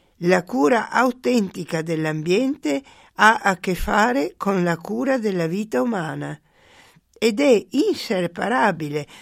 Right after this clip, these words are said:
dalla fraternità, dalla giustizia, dalla pace. Custodire il creato, custodendo l'uomo, si può sintetizzare.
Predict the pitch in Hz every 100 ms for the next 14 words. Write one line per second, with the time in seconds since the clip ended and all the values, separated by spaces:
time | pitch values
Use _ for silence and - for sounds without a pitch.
0 | - 175 202 220 202 - 185 170 185 170
1 | 165 165 165 160 143 - - - _ 165
2 | 202 208 196 165 185 165 - 170 170 -
3 | 151 139 - _ _ 175 202 220 185 180
4 | 156 147 - - 151 - _ _ _ _
5 | _ 170 - _ _ _ _ _ _ _
6 | _ _ _ _ - 247 - 302 359 392
7 | 370 220 180 - 185 - 175 156 143 147
8 | - 208 - _ _ - 196 - 202 185
9 | 190 262 247 190 175 151 143 143 156 214
10 | 294 _ _ _ _ - 233 226 196 196
11 | 208 247 233 208 - 202 180 175 147 131
12 | 139 156